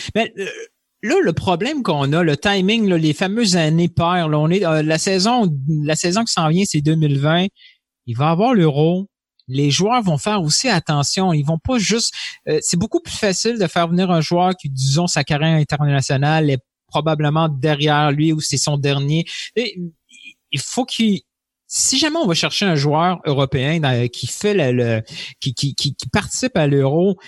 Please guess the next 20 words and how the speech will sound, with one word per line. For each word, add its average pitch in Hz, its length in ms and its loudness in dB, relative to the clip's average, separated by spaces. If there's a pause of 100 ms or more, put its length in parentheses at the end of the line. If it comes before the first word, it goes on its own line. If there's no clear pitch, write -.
(140)
on 135 120 0
va 160 100 2
le 185 80 0
perdre 247 220 -2
pendant 175 240 2
longtemps. 165 520 2
Est-ce 180 160 0
qu'il 147 120 -4
va 180 80 2
vouloir 208 320 0
venir 190 420 2
dès 165 160 -2
le 185 140 0
mois 160 200 2
de 151 60 2
mai ? 165 220 2
Ça 170 160 -2
va 147 100 0
être 151 100 -2
compliqué. 196 540 -2